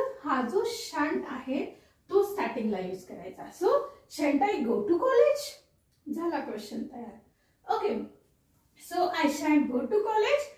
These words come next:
आणि मी कॉलेजला जाणार नाही का, shan't I go to college. इथे, अ, जो वर्ब आहे तो आहे तिथेच राहणार आहे.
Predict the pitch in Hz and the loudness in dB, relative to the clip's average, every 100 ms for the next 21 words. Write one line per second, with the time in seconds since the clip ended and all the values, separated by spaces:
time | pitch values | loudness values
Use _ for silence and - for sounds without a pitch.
0 | _ - 247 247 320 427 381 320 302 349 | _ 0 4 6 6 4 0 0 2 2
1 | 294 302 302 311 294 240 240 - 403 415 | 2 4 4 4 2 2 -4 0 0 2
2 | 480 554 - 302 220 208 294 302 226 - | -2 -2 -6 -4 -2 -2 -2 -2 -2 -4
3 | - 359 587 - - _ _ - 254 277 | -2 4 4 2 -8 _ _ -6 -2 -2
4 | - 311 - - 294 - 247 240 233 226 | -2 -4 -4 -4 -4 -8 -8 -2 0 0
5 | 220 294 311 302 285 285 - 247 370 - | -2 0 2 4 4 2 2 0 -4 -4
6 | 403 226 240 254 - - - _ - - | -4 -2 -2 0 0 0 -8 _ -2 0
7 | - - 226 214 220 180 - - | 2 0 -2 -2 -2 -4 -8 -12